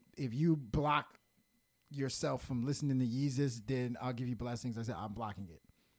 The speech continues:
I'm not listening to Yeezus." With that being said,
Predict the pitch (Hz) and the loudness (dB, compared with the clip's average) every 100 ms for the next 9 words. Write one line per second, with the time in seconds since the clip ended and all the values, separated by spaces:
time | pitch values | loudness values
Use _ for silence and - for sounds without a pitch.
0 | _ _ _ _ - 139 156 143 139 127 | _ _ _ _ -6 0 0 0 -4 -4
1 | 113 104 101 85 78 - _ _ _ _ | -4 -4 -8 -12 -18 -20 _ _ _ _
2 | _ _ _ _ _ _ _ _ _ _ | _ _ _ _ _ _ _ _ _ _
3 | _ _ 117 - 208 269 262 247 226 214 | _ _ -4 6 10 12 12 10 8 4
4 | 151 | 0